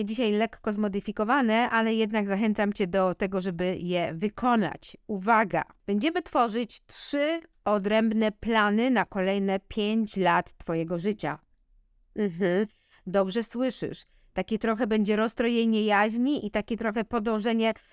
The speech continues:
różnymi ścieżkami, specjalnie po to, żebyś mógł tego doświadczyć. Pierwszy element, pierwsze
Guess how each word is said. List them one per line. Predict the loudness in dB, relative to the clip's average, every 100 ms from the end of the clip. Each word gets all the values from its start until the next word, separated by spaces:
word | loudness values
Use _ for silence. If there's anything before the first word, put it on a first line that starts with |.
| -6
różnymi | 0 0 0 2 2 2 0 -2 -8
ścieżkami, | -6 -2 -2 0 0 2 -2 -6 _
specjalnie | -6 -6 2 2 4 0
po | -2
to, | -2
żebyś | -4 -2
mógł | -4 -4
tego | -4 -2 -2 -4 _ -8
doświadczyć. | -2 -2 -2 -2 0 0 -2 -12 -12 -14 -20 _ _ _ _ _
Pierwszy | -2 -2 -4 -2 0
element, | 2 2 2 0 0
pierwsze | -2 -4 -4 -6